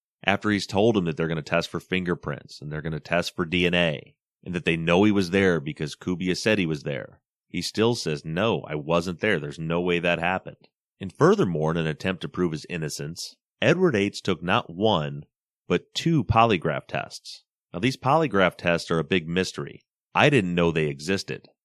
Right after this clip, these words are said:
Of course, they were never introduced at trial because polygraphs are inadmissible. But Ed said that he took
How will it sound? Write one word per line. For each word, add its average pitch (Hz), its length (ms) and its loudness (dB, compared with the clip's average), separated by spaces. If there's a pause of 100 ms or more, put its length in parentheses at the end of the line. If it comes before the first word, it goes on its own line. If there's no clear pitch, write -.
(140)
Of 87 120 -12
course, 123 240 2
they 113 100 4
were 98 80 4
never 98 240 4
introduced 92 420 0
at 85 60 -6
trial 73 400 -2
because 76 280 -8
polygraphs 82 580 -4
are 78 60 -4
inadmissible. 87 840 -6 (280)
But 95 100 2
Ed 127 180 2
said 123 200 0
that 101 100 0
he 80 80 -2
took - 240 0